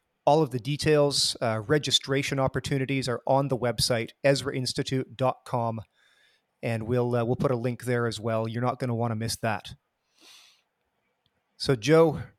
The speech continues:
it's good to be here. This is a, uh, this is a sobering and serious conversation today. And before we, before we dive into some of the,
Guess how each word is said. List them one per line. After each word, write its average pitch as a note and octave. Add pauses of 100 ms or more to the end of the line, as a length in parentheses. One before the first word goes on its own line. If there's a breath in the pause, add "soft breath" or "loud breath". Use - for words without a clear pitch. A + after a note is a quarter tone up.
(720 soft breath)
it's -
good F3
to D3+
be E3
here. F3
This D#3+
is C#3+
a, C3+
uh, B2 (1400)
this D#3
is D3+
a D3+
sobering F3
and C#3+
serious D#3+
conversation C#3+
today. A#2+ (720 loud breath)
And B2+
before F#3+
we, C3+
before D#3
we D3
dive C3+
into C#3
some C3+
of C3
the, A#2+